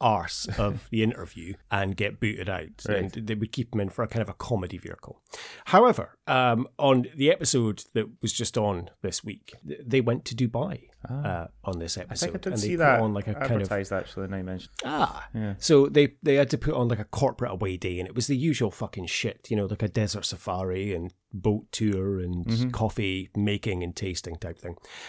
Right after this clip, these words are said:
Speaker 1: And the Scottish contestant Rhys, you saw him at the start of the episode,
Speaker 2: <laughs>
Speaker 1: and he was all excited, packing his stuff, and, and then you saw him at the airport, and they found out they were going to Dubai, and he was all excited and stuff. And then you didn't see him again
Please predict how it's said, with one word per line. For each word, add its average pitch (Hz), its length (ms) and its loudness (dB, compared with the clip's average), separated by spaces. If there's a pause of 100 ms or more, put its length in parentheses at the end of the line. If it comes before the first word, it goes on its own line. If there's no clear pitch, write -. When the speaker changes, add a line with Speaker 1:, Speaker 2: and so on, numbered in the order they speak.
(140)
Speaker 1:
And 147 300 6 (100)
the 135 300 0 (120)
Scottish - 260 2
contestant 117 680 0
Rhys, - 340 -2 (420)
you 147 120 -2
saw 202 220 2
him 180 200 4
at - 120 -4
the - 80 -10
start 139 320 2
of 87 80 -10
the 87 100 -10
episode, - 480 -10 (220)
Speaker 2:
<laughs> - 200 -16
Speaker 1:
and 107 260 0
he 104 60 0
was 107 140 2
all 127 140 6
excited, 120 580 2
packing 120 380 0
his 110 120 0
stuff, 113 520 -4
and, 101 200 -4
and 107 160 -2
then 101 220 -2 (300)
you 113 80 0
saw 113 180 2
him 113 80 2
at - 60 -8
the 110 160 0
airport, 113 520 0
and 101 140 -2
they 95 60 -4
found 107 260 0
out 117 160 -2
they - 80 -10
were 107 80 -2
going 113 180 -4
to 113 120 -8
Dubai, 98 340 -8
and 98 100 -2
he 104 60 -4
was 101 140 -6
all 98 100 -4
excited 123 560 -2
and 120 100 0
stuff. 120 320 -2 (120)
And 170 120 6
then 165 380 2
you 156 100 2
didn't 202 200 4
see 196 160 2
him 123 100 4
again 123 320 -2